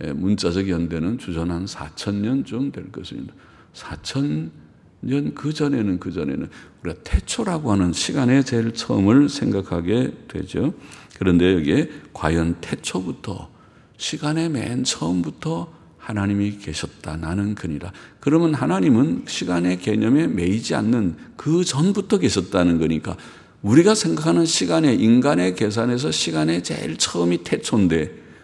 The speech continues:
처음 이전에 계셨다면 그는 시간을 초월한다고 우리가 표현하는 거죠. 그걸 우리의 개념에서는 영원이라는 개념밖에 없어요. 시간을 넘었으면 영원한 거죠.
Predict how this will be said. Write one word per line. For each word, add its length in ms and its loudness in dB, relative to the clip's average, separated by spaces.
처음 480 2
이전에 640 8
계셨다면 800 4
그는 160 -2
시간을 520 0
초월한다고 880 -2
우리가 240 0
표현하는 600 -6
거죠. 300 -8
그걸 240 4
우리의 420 6
개념에서는 600 2
영원이라는 640 4
개념밖에 640 -2
없어요. 400 -6
시간을 500 2
넘었으면 600 4
영원한 520 2
거죠. 220 -6